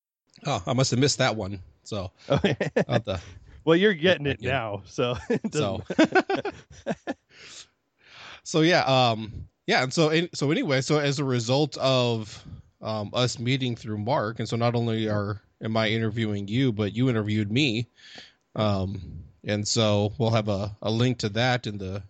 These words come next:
Speaker 1: show notes as well.
Speaker 2: Yeah.
Speaker 1: And so, um, I, I definitely appreciated being able to do that and be able to,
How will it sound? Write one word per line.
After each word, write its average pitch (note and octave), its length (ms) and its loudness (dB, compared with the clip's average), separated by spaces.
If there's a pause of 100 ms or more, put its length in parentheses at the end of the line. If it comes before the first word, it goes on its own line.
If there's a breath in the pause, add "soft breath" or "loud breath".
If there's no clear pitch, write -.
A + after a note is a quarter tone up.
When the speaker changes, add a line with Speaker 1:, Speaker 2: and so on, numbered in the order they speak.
(140)
Speaker 1:
show - 260 -2
notes G#2 300 -4
as G#2 160 -6
well. G#2+ 460 -2 (480 loud breath)
Speaker 2:
Yeah. D3+ 140 -14 (300)
Speaker 1:
And G#2+ 180 -4
so, G2 600 0
um, F#2+ 300 -2
I, G2+ 120 0
I A2+ 40 0
definitely C#3 300 2
appreciated B2 560 2
being G#2+ 140 -2
able G2+ 160 -4
to F#2+ 60 -2
do G#2+ 240 -2
that A2 260 -2
and A#2+ 140 -6
be G#2+ 100 -4
able G2+ 160 -2
to, F#2+ 200 -4